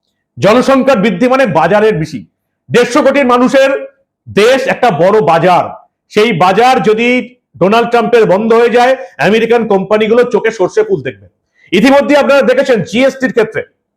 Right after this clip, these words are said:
বিভিন্ন জিনিসের জিএসটি যেমন কমিয়ে দেওয়া হয়েছে,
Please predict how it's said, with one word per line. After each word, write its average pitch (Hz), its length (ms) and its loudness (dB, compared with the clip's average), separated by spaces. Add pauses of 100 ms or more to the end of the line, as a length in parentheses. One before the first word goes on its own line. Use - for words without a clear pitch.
(720)
বিভিন্ন 254 460 2
জিনিসের 233 480 0
জিএসটি 220 460 -2
যেমন 220 300 0
কমিয়ে 202 320 0
দেওয়া 233 240 2
হয়েছে, 233 540 0